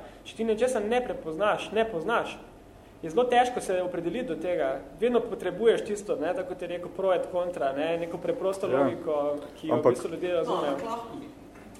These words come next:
Speaker 3: dobro, ampak lahko se da z enostavnimi pojmi neke cilje, neke ideje, ki jih mi zavzemamo. Ne rabim, veš, ni nujno, da
Speaker 1: Seveda,
Speaker 3: bi se izvolil
Speaker 1: da se,
Speaker 3: izven,
Speaker 1: ja,
Speaker 3: kaj ne.
Speaker 1: na neko poznanega se
Speaker 3: Daš
Speaker 1: da.
Speaker 3: neko pravičnost kot neko, pa
Speaker 2: Ja.
Speaker 3: zagovarjaš to, ampak pol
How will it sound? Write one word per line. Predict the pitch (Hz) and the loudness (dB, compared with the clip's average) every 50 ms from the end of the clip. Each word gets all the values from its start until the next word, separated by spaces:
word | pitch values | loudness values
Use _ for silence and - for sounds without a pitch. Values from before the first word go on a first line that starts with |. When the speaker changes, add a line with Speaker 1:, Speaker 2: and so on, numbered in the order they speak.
| - - - - - | -20 -20 -20 -20 -14
Speaker 3:
dobro, | - 170 170 180 175 175 | -10 -6 -6 -4 -4 -4
ampak | - 175 - - 190 | -6 -6 -8 -8 -6
lahko | 190 196 196 190 190 | -6 -4 -4 -6 -8
se | - - 135 | -12 -12 -12
da | 120 165 | -10 -10
z | 170 165 139 - - - - | -8 -8 -10 -12 -14 -14 -16
enostavnimi | - - 127 123 - - - - - 196 - 131 113 113 113 - - | -16 -16 -14 -14 -12 -8 -6 -6 -6 -6 -8 -10 -12 -12 -14 -16 -14
pojmi | 147 156 160 160 - - - - - - - - - - - | -8 -6 -6 -4 -4 -6 -8 -10 -12 -16 -18 -20 -20 -20 -16
neke | 123 131 135 - - - | -14 -12 -12 -12 -12 -14
cilje, | - - 151 170 165 147 123 117 | -16 -16 -16 -14 -12 -10 -10 -10
neke | 120 131 139 131 131 | -10 -10 -10 -10 -10
ideje, | 117 113 127 139 123 - | -10 -8 -6 -6 -6 -6
ki | - - | -8 -10
jih | - - | -12 -14
mi | 131 131 | -14 -12
zavzemamo. | 127 - - - - 123 120 117 117 113 | -12 -12 -14 -16 -14 -14 -12 -12 -12 -14
Ne | 117 117 | -12 -10
rabim, | 123 - - - - - - - | -10 -10 -10 -10 -14 -16 -16 -14
veš, | 131 131 123 - - - - | -12 -12 -10 -10 -12 -12 -14
ni | 127 135 139 | -12 -10 -10
nujno, | 143 139 135 | -8 -10 -10
da | - | -10
Speaker 1:
Seveda, | - - - - 269 - - 143 | -12 -10 -2 2 2 4 4 2
Speaker 3:
bi | - | 0
se | - - - | -6 -10 -10
izvolil | - - - - - 123 123 | -12 -12 -12 -12 -8 2 4
Speaker 1:
da | 226 240 | 6 6
se, | 233 240 233 202 | 6 4 2 0
Speaker 3:
izven, | 180 160 131 151 | 0 0 -2 0
Speaker 1:
ja, | 190 202 165 - - | 0 0 0 0 -4
Speaker 3:
kaj | - - 113 - | -8 -10 -12 -8
ne. | - | -6
Speaker 1:
na | 175 | -2
neko | 180 214 220 220 - | 0 0 0 -2 -4
poznanega | - 190 175 185 190 190 185 165 139 135 | -6 -6 -4 0 0 0 0 0 -2 -4
se | - 143 | -4 -4
Speaker 3:
Daš | 143 143 | -4 -4
Speaker 1:
da. | 147 147 | -4 -4
Speaker 3:
neko | 151 151 156 147 - | -6 -6 -8 -10 -10
pravičnost | - 139 131 135 131 - - - - - 110 - - | -10 -8 -8 -8 -8 -8 -10 -12 -12 -14 -16 -16 -16
kot | - 117 113 | -16 -16 -14
neko, | - 131 135 135 135 - | -12 -12 -12 -10 -12 -12
pa | 113 113 | -10 -8
Speaker 2:
Ja. | 113 113 | -8 -8
Speaker 3:
zagovarjaš | 117 117 117 117 120 - 139 143 - - - - | -8 -8 -8 -8 -8 -8 -8 -6 -8 -8 -8 -10
to, | 143 139 | -8 -8
ampak | - - 135 135 | -8 -8 -10 -12
pol | - 135 131 131 | -12 -10 -8 -8